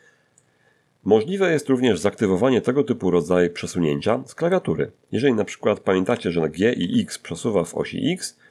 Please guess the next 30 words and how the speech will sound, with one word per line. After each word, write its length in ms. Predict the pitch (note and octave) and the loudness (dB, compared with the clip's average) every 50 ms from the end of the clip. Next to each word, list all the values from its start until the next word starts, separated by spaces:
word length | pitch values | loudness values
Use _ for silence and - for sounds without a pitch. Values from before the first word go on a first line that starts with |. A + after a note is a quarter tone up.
| _ - | _ -4
to 80 | - G2 | -2 0
mogę 180 | A2+ A2 G#2 F#2+ | 0 0 0 -2
wcisnąć 440 | - G#2 E2+ F2 E2 D2+ D2+ D#2 | -6 -6 -2 -2 -2 -2 -2 -6
G, 320 | D2+ D2 E2 E2 G#2+ - - | -8 0 2 2 2 2 0
a 80 | F#2 | -4
później 380 | - - A2+ G2 G#2+ F#2+ E2+ E2 | -2 0 -2 0 2 0 0 0
Shift 560 | - - - - - - G3+ E3+ - - - - - | -2 -6 -8 -6 -2 -2 -2 -2 -2 -6 -12 -6 0
X, 380 | E2+ G2 C#3+ - - - - - _ _ - - - - | 0 0 0 -2 -6 -14 -16 -18 _ _ -20 -20 -12 -6
aby 180 | - F#2 F#2+ | 0 0 0
przesuwać 500 | F#2+ - F#2 E2 - A#2 A#2 A#2 A2 G#2+ | 0 0 -6 -6 -4 -2 0 0 0 0
się 220 | - - G#2 G2 F#2+ | -2 -2 -2 -2 -2
w 120 | F#2+ - | -2 -4
pozostałych 640 | _ F2+ F2 F2 F2 - - C#3+ C#3+ C#3 A#2 F2+ E2 | _ -2 -2 -2 -2 0 2 4 4 4 2 0 -4
dwóch 340 | D#2 E2 G#2 B2 A#2 - - | -8 0 0 0 0 2 -2
osiach 440 | E2+ D#2 - - D#2 E2+ F#2 - _ _ _ _ _ _ _ | -2 -2 0 0 -2 -2 -4 -4 _ _ _ _ _ _ _
bez 260 | D2+ F#2+ A2+ A#2+ - | 0 0 0 0 0
udziału 460 | - G2+ F#2 D#2 D#2+ D#2 E2 E2+ - | -4 -4 0 2 2 2 2 2 0
osi 280 | E2+ - - A2 A#2+ B2 | -2 -2 -2 0 0 0
X. 180 | F2+ - - - _ _ _ _ _ _ _ _ _ _ _ _ | 0 -2 -8 -20 _ _ _ _ _ _ _ _ _ _ _ _
Czyli 300 | - - F#2+ F2 D2+ - | -6 -2 -2 -2 -2 -2
Shift 300 | - - E3+ F#3 F3+ - - | -4 -2 -2 -2 -2 -2 -2
X 200 | C#3 C#3+ - - | -2 -2 -2 -2
to 100 | - A2+ | -2 0
jest 120 | G#2+ G2 G2+ | 0 0 0
tak 100 | F2+ F2+ | -2 -2
naprawdę 320 | F#2 F#2 A2 G2 F#2+ F2 | 0 0 2 0 0 0
płaszczyzna 640 | - - G2+ F#2 - - - A2+ G2+ F#2+ F2 D2+ - - | 0 -2 -2 -4 -2 -2 -2 -2 0 0 0 -2 0 -4
Y 360 | - F2+ D#2+ D#2+ D#2 D2 D#2+ | -6 -4 -2 -2 -2 -2 0
Z, 320 | E2+ F#2+ G2 F#2+ - - _ _ _ _ _ _ _ | 2 2 2 2 0 -10 _ _ _ _ _ _ _
Shift 420 | - - - C3 B2+ A#2+ - - | -12 -4 0 0 0 0 -2 -10